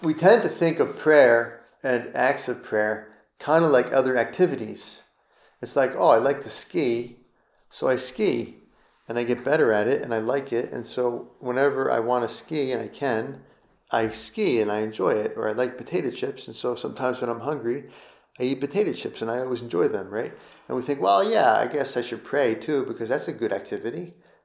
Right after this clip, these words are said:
like skiing or eating potato chips." <laughs> And then when we first start, right, we get better at it and we kinda like it. Um, and then all of a sudden it's, like, hard.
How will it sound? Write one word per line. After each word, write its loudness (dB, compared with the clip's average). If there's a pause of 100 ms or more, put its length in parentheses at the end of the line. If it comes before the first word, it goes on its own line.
like -8
skiing -6
or -6
eating -4
potato -6
chips." -8 (480)
<laughs> -4 (680)
And -2
then 6
when 2
we -2
first -2
start, 4
right, 2
we -2
get 0
better 2
at 2
it 0
and -6
we -10
kinda -8
like -10
it. -8 (320)
Um, -4 (960)
and 4
then 6
all 6
of 4
a -4
sudden 2
it's, -4
like, 0
hard. 0